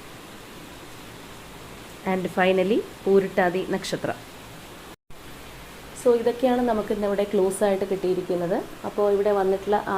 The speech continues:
ഒരു എനർജീസ്, സിറ്റുവേഷൻസ്, ക്ലൂസ്, ഇതെല്ലാം നിങ്ങളുമായിട്ട് റെസനേറ്റ് ചെയ്യുന്നതാണെന്നുണ്ടെങ്കിൽ, തീർച്ചയായിട്ടും ക്ലെയിം ചെയ്യാം. വളരെയധികം പോസിറ്റീവായിട്ടുള്ളൊരു സ്പ്രെഡാണ്.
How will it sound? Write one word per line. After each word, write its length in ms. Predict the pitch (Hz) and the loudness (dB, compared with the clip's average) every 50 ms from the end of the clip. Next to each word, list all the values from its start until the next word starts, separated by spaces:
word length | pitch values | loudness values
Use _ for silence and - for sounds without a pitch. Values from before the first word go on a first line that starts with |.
| 190 190 | 2 2
ഒരു 100 | 190 190 190 190 | 4 4 4 4
എനർജീസ്, 460 | 185 180 175 175 170 190 190 190 190 - - - | 2 2 0 0 2 2 0 0 0 -4 -8 -6
സിറ്റുവേഷൻസ്, 600 | 208 - - 202 196 190 190 - 196 196 190 - - - | -6 -4 -2 0 0 0 0 -2 -2 -2 -2 -4 -4 0
ക്ലൂസ്, 320 | 190 185 185 190 208 202 - 196 | 4 4 6 4 4 2 2 2
ഇതെല്ലാം 340 | 180 185 185 190 214 233 240 240 208 | 4 4 4 4 2 2 2 2 2
നിങ്ങളുമായിട്ട് 440 | 185 180 185 185 185 190 190 196 196 190 | 2 2 2 4 4 4 2 2 2 0
റെസനേറ്റ് 400 | 185 - - 190 185 190 202 202 208 | 0 0 0 0 0 2 2 0 2
ചെയ്യുന്നതാണെന്നുണ്ടെങ്കിൽ, 760 | 196 185 185 185 180 180 180 180 175 170 170 160 160 185 233 - - - - - - - - - - - - | 2 2 2 2 2 2 0 0 0 0 0 0 0 0 0 -2 -4 -10 -14 -14 -16 -16 -16 -16 -16 -4 4
തീർച്ചയായിട്ടും 720 | - 208 233 233 - - - - 302 277 254 262 247 247 240 233 | 8 8 8 8 6 2 2 6 6 6 6 6 4 2 2 4
ക്ലെയിം 220 | 214 190 190 190 185 - | 4 4 4 4 2 2
ചെയ്യാം. 240 | 196 185 185 190 185 185 175 | 2 2 2 2 0 0 2
വളരെയധികം 720 | 165 175 175 190 208 233 240 240 220 196 185 190 208 214 208 - | 2 4 4 4 6 6 6 6 6 4 2 2 0 -2 -2 -2
പോസിറ്റീവായിട്ടുള്ളൊരു 880 | 190 165 180 - - 165 - 202 196 196 190 185 185 185 196 190 196 196 - | -4 -4 -4 -6 -6 0 2 4 6 6 6 4 4 4 2 2 2 0 -2
സ്പ്രെഡാണ്. 600 | - - 175 175 170 175 196 196 175 165 165 185 | -2 2 2 2 2 2 2 2 4 2 0 -2